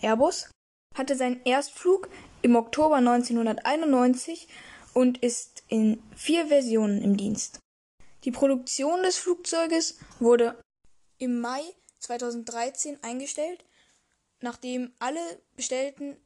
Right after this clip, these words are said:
dreihundertsiebenundsiebzig Flugzeuge ausgeliefert wurden. Seit dem Produktionsende wird der A dreihundertvierzig vor allem durch den A dreihundertfünfzig von Airbus ersetzt. Aber noch mal kurz zurück zu den Versionen des A dreihundertvierzig.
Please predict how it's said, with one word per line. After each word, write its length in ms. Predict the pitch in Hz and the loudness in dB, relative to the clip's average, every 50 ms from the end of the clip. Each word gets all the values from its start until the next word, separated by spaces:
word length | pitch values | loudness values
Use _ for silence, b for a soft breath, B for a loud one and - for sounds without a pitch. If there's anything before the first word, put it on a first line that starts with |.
| _ _ _ _ - | _ _ _ _ -14
dreihundertsiebenundsiebzig 1200 | 240 240 247 269 285 294 269 269 254 254 254 254 254 254 247 247 247 - - 254 240 240 - - | -8 -6 -6 -6 -4 -6 -6 -6 -6 -8 -10 -8 -8 -8 -8 -8 -10 -12 -14 -14 -14 -14 -16 -16
Flugzeuge 500 | - 233 220 - - 233 226 240 226 202 | -16 -16 -14 -12 -10 -10 -8 -8 -10 -10
ausgeliefert 560 | 208 214 - - 214 208 214 - 220 - - | -10 -12 -14 -14 -16 -20 -18 -18 -20 -20 -18
wurden. 300 | 214 - - 214 220 _ _ _ _ _ _ _ _ _ _ _ B B B | -20 -20 -20 -20 -20 _ _ _ _ _ _ _ _ _ _ _ B B B
Seit 300 | B - 262 262 294 294 | B -4 -2 -2 -2 -2
dem 80 | 339 330 | -4 -6
Produktionsende 1000 | 320 - 302 285 277 277 - - 285 285 311 311 - - 302 311 311 311 320 320 B B B B B | 0 0 2 2 2 0 -2 -4 -2 -2 -2 -2 0 0 0 2 2 2 0 0 B B B B B
wird 140 | 262 254 254 | 2 4 4
der 120 | 247 240 | 4 2
A 100 | 254 277 | 2 2
dreihundertvierzig 840 | - 302 285 269 247 233 247 - - - 254 254 254 - 285 285 - | 0 0 2 2 2 0 -2 -6 -2 0 0 0 0 -2 -4 -4 0
vor 100 | - 240 | 0 2
allem 300 | 196 240 302 330 349 320 | 2 2 2 0 -2 0
durch 160 | 311 269 269 | 0 -2 0
den 200 | 269 277 262 269 | 0 0 -2 0
A 120 | - 226 226 | 0 -2 -2
dreihundertfünfzig 800 | - 240 240 247 247 247 - - - 214 214 - - 233 226 - | 0 2 2 4 2 2 0 -2 -2 -2 -2 -2 -6 -8 -6 0
von 120 | 247 247 | 0 0
Airbus 400 | 247 233 226 - - 202 208 - | 2 2 0 0 0 -4 -6 -4
ersetzt. 500 | - - - - 240 - - - - - - - - _ _ _ _ _ _ _ _ b b b b b - | -6 -6 -6 -6 -8 -8 -10 -12 -12 -14 -18 -20 -20 _ _ _ _ _ _ _ _ b b b b b -2
Aber 160 | 254 262 262 | 0 2 2
noch 160 | 269 277 277 | 2 2 2
mal 100 | 277 262 | 2 0
kurz 400 | 262 - 311 320 320 - - - | 2 2 2 2 2 -2 -6 -8
zurück 300 | - 269 262 277 277 269 - | -6 -2 -2 -2 -2 -4 -8
zu 180 | - - - 240 | -10 -8 -4 -2
den 180 | 247 247 240 | 2 2 4
Versionen 380 | 233 226 220 220 240 277 311 277 | 6 6 4 4 4 4 4 4
des 160 | 254 247 - | 2 2 0
A 100 | 233 226 | -2 -4
dreihundertvierzig. 960 | 226 233 233 226 226 226 226 - - 254 233 240 - - 330 370 - - - | 0 0 2 2 2 0 -2 -2 2 2 2 2 2 -4 -6 -6 -6 -10 -14